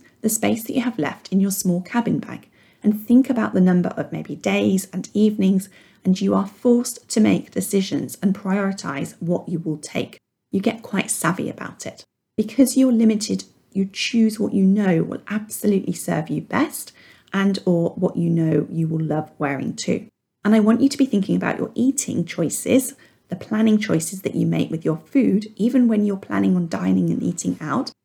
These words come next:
in the same way. Once you have decided how you're going to get the fuel and nourishment your body needs,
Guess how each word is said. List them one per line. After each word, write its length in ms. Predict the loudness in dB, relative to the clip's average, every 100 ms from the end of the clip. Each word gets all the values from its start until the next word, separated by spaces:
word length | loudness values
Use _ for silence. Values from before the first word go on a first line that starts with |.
| _ _
in 100 | 4
the 60 | 4
same 320 | 2 -2 0
way. 240 | -2 -6 -10 _ _ _
Once 260 | -2 -2 0
you 80 | -2
have 100 | -2
decided 540 | -4 -2 0 0 -4
how 240 | -6 -4 -2
you're 140 | 0
going 200 | 0 0
to 120 | -2
get 140 | -6 -8
the 60 |
fuel 400 | -6 0 2 2
and 120 | 0 0
nourishment 460 | 2 0 -4 -4
your 120 | -4
body 280 | -2 -2 0
needs, 500 | 2 2 2 0 -6